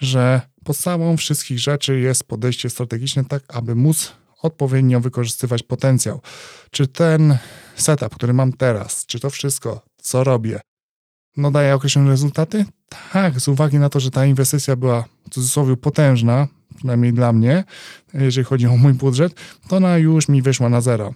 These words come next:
A to jest dopiero początek mojej działalności, w cudzysłowie początek, albo nowy rozdział. I ma ona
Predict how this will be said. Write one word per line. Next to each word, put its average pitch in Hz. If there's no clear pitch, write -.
A -
to 139
jest 135
dopiero 151
początek 160
mojej 135
działalności, 135
w -
cudzysłowie 135
początek, 117
albo 120
nowy 117
rozdział. 123
I 135
ma 147
ona 156